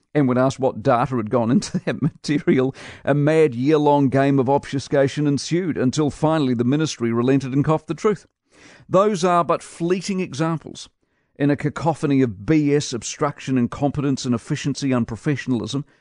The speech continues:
and just plain uselessness, all led by Saint Ashley. And now, as if this wasn't enough, and as this wasn't always going to be the way, a testing regime that is nowhere near what they said it would be.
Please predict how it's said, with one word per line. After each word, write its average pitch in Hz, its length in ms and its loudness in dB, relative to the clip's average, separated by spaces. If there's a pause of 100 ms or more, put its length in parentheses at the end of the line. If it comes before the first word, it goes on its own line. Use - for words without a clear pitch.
(260)
and 131 100 0
just 139 220 0
plain 127 240 0
uselessness, 123 840 -2 (220)
all 156 200 4
led 131 220 2
by 135 160 2
Saint 147 300 0
Ashley. 180 380 -6 (360)
And 131 160 0
now, 175 440 0 (440)
as 127 160 0
if 139 220 0
this 147 240 -2
wasn't 123 260 0
enough, 135 320 -2 (160)
and 120 100 -2
as 113 360 -4
this 131 320 -4
wasn't 127 260 0
always 127 240 2
going 123 160 0
to 110 60 -4
be 113 80 0
the 110 100 -2
way, 131 240 -2 (440)
a 131 60 -8
testing 151 360 0
regime 127 520 2 (140)
that 139 240 0
is 135 100 0
nowhere 139 240 4
near 135 180 2
what 139 120 -4
they 143 80 0
said 165 160 -4
it 123 80 -4
would 160 100 -4
be. 196 180 -4